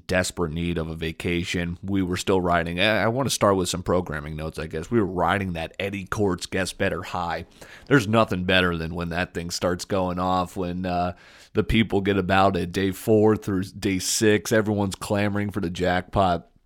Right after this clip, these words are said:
Unfortunately, the Blackhawks pissed it away on day seven. So that's nuts. So we'll be having a new Guess Better starting tomorrow on Tuesday. But yeah, so that was last Thursday. Incredible. Uh, and then I was in Saint Louis for the weekend. So I enjoyed my time there, Mardi Gras, but I am back,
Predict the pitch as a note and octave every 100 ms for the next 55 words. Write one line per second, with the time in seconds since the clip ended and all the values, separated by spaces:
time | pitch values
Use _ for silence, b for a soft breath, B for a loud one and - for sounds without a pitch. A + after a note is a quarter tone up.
0 | _ _ _ - - G#2 F#2 G#2 F2 F2+
1 | E2+ E2 E2 E2 - D#2+ D#2+ - - E2+
2 | - E2 E2+ E2 D#2 D#2 D#2+ D#2 E2 -
3 | D#2 C#2+ D2 D#2 E2+ G2+ - A2 A2 F#2+
4 | - G#2 F#2+ G#2 G2+ G2+ G2 F#2+ F#2 G2
5 | G2 G2 - G2 F#2+ F#2+ F2 B B B
6 | - A2 G#2 G2 G2 F2+ F#2 F#2+ G2 D2+
7 | E2+ E2 G#2+ G2 E2+ F#2 F2 D2+ F2+ F2+
8 | E2+ F2 F#2 A2 G2 F2 G2+ G2+ - G#2
9 | G#2 F#2+ G2 G2 E2+ F#2 - G2+ G2 F#2+
10 | F#2+ - B B B F#2 F2+ D#2 F2 G2+
11 | G2+ G2 G2 F#2 G2+ F#2 F#2+ G2 G#2 F2+
12 | - D#2 D#2+ D2+ - C2 - E2+ D#2+ F2
13 | F#2+ F#2+ F#2 F2+ G2+ F#2 F2+ F#2 F2+ F2+
14 | F2+ F2 F#2 F2 E2+ E2 E2 E2 D#2 F#2
15 | F#2 F#2 F2+ -